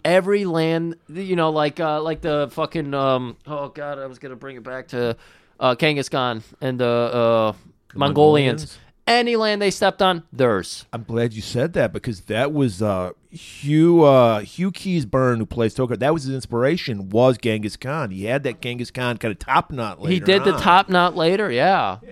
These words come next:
Speaker 1: Beautiful.
Speaker 2: And, and
Speaker 1: All
Speaker 2: then,
Speaker 1: of his looks, he
Speaker 2: and
Speaker 1: changed
Speaker 2: what, and,
Speaker 1: it too.
Speaker 2: well, yeah, and he, 'cause him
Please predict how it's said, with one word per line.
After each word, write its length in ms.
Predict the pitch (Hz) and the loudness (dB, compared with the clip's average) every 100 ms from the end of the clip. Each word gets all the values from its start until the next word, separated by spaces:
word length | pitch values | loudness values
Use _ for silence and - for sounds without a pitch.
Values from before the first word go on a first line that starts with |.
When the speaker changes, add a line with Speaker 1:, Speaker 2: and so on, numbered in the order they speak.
| _ | _
Speaker 1:
Beautiful. 200 | - 285 160 | 0 2 4
Speaker 2:
And, 160 | 165 180 | 2 2
and 180 | 196 | 2
Speaker 1:
All 220 | 196 285 349 | 6 6 6
Speaker 2:
then, 60 | 339 | 0
Speaker 1:
of 40 | |
his 80 | 269 | -4
looks, 320 | 320 330 - | -4 -4 -4
he 100 | - | 2
Speaker 2:
and 80 | 202 | 4
Speaker 1:
changed 140 | 208 | 8
Speaker 2:
what, 160 | 220 233 | 6 6
and, 140 | 214 | 4
Speaker 1:
it 200 | 277 339 | 2 -4
too. 480 | - 415 440 403 240 _ - | -14 -16 -12 -12 -12 _ -12
Speaker 2:
well, 300 | 180 220 233 | 0 4 8
yeah, 280 | 208 247 285 185 | 8 8 6 6
and 100 | 170 | 2
he, 380 | - - 254 - - _ 156 - | -4 -10 -10 -12 -20 _ -12 0
'cause 180 | 175 - _ _ _ _ | -2 -2 _ _ _ _
him 680 | 131 - - 190 247 285 320 | -12 -10 0 4 4 4 0